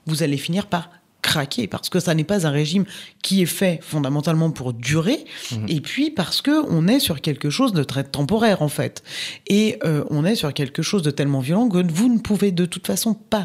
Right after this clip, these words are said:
Speaker 1: le tenir, à moins de développer des troubles. Ce qui va se passer quand vous allez remanger normalement, c'est que votre métabolisme de base, vos besoins de base vont avoir diminué,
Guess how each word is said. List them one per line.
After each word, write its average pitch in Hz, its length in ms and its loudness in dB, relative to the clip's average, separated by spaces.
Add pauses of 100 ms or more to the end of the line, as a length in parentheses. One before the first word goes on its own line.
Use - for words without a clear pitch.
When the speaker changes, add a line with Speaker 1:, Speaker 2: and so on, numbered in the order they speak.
Speaker 1:
le 143 140 -6
tenir, 135 340 -4 (380)
à 156 80 2
moins 180 220 4
de 247 40 4
développer 135 360 0
des 85 100 -8
troubles. - 300 -14 (760)
Ce - 120 -10
qui 233 100 2
va 185 140 2
se - 60 -6
passer 143 260 -2
quand 170 140 0
vous 147 140 0
allez 131 200 -2 (260)
remanger 170 460 2
normalement, 127 520 -2 (300)
c'est - 220 0
que - 120 0
votre 220 240 2
métabolisme 185 760 2
de 151 100 2
base, 147 300 0 (100)
vos 202 200 2
besoins 214 520 2
de 156 140 2
base 139 260 -2
vont 151 100 -2
avoir 131 260 -2
diminué, 123 500 -2